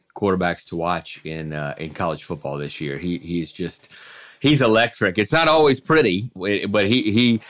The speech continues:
he's indicative of college football in general. It's not always pretty, but it's always fun. And it's just a blast kind of to watch him play. Uh, his, his stats are,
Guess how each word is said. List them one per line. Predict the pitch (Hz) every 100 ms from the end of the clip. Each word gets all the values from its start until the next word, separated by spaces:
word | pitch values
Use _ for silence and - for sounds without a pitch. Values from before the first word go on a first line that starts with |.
| -
he's | - 123 127
indicative | 107 113 131 123 104
of | 95
college | - 113 104 -
football | 104 101 92
in | 87
general. | 104 95 87
It's | -
not | 170
always | 208 180
pretty, | - 175 170 151 -
but | - 101
it's | -
always | - 127 131 123
fun. | - 85 76 - -
And | - 101
it's | 101 120 -
just | 127 -
a |
blast | 95 104 104 98 -
kind | 98
of | 95
to |
watch | 90 92 90
him | 95 87
play. | 95 90 87 87
Uh, | - 95 98
his, | - 117 127 113
his | - 113 151 127
stats | - 107 107 104 104
are, | 98